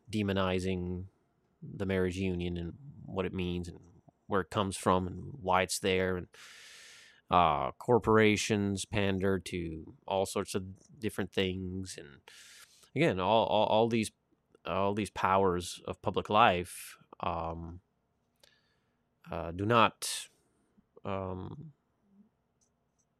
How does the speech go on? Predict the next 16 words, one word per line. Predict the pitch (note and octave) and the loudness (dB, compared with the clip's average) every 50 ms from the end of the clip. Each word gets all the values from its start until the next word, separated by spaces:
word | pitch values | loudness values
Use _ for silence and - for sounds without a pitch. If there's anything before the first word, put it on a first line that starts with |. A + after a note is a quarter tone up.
| - - B2 | -16 -8 -2
do | A2+ A#2+ | 0 4
not | A#2 B2 B2 A2 G#2 | 6 6 6 6 4
respect | G#2 F#2 - - - C#3+ B2+ F#2+ - - - | 0 -2 -2 2 6 6 6 6 4 0 -2
or | F#2+ F2+ - | -2 0 2
honor, | - A2 B2 C3+ C3 F#2+ D#2+ D#2+ D#2+ F2 G2+ - _ _ _ _ _ _ _ _ _ _ _ _ _ _ _ _ _ _ _ _ _ _ _ _ - - | 4 4 4 4 4 2 2 0 0 0 -4 -8 _ _ _ _ _ _ _ _ _ _ _ _ _ _ _ _ _ _ _ _ _ _ _ _ -10 -6
uh, | E2+ E2+ F2 F2+ | -4 -4 -4 -4
the | F2+ G2 F#2 - | -4 -4 -6 -6
true | - - - D#3 D#3 C3 G2+ F2 D#2 F#2+ F#2+ F#2+ - - E3 - - - - _ _ _ _ - | -6 0 2 4 4 4 4 2 -2 -4 -8 -12 -14 -14 -16 -16 -16 -18 -20 _ _ _ _ -4
and | F#2+ F#2 F2+ F2+ F2+ F2+ F2+ F#2 | -2 0 0 0 -2 -4 -4 0
genuine | F#2+ A2 C3+ F#3 G#3+ D3+ G#2 D2+ - F2+ F2+ - _ _ _ _ _ _ _ _ _ _ _ _ _ _ _ _ _ _ _ _ _ _ | 4 4 4 6 6 4 2 2 -2 -6 -12 -16 _ _ _ _ _ _ _ _ _ _ _ _ _ _ _ _ _ _ _ _ _ _
description | - A#2 - - - D#3 D#3+ D3 - - G2+ - F#2+ F2+ - | 0 0 0 4 4 4 4 4 2 -2 -4 -4 -6 -8 -4
and | - G#2+ | -2 0
institution | A2+ A2+ - - A#2 G2 - B2+ A#2+ - - F#2 E2 | 0 0 0 -2 -2 0 0 0 0 0 -2 -2 -2
of, | D2+ D#2 D#2 - - - - _ _ _ _ _ | -2 -4 -6 -8 -12 -18 -20 _ _ _ _ _
of | - F#2+ F2+ | -8 -4 -2
marriage. | G2 F#2+ G2 G2 F2+ D2 - - - - - | 0 2 2 2 2 0 -2 -8 -12 -12 -14